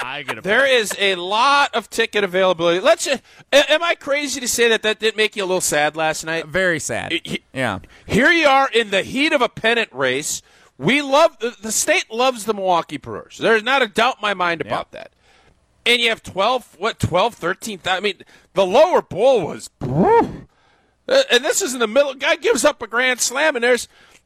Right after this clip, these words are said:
Speaker 2: you see a smattering of Marlins fans in the stand, for gosh sakes! So,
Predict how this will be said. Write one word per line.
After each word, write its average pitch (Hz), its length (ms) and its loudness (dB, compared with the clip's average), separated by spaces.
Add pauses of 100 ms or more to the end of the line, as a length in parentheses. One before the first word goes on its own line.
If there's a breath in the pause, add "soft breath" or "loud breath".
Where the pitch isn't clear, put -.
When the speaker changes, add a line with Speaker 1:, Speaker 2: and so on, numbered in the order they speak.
(100)
Speaker 2:
you 247 80 -2
see 254 240 0
a 196 60 2
smattering 254 560 -2
of 269 80 -2
Marlins 294 600 2
fans 135 380 -6
in 95 80 -16
the 87 120 -16
stand, 107 400 -6
for 95 120 -18
gosh 90 340 -6
sakes! - 540 -8 (100)
So, 139 320 0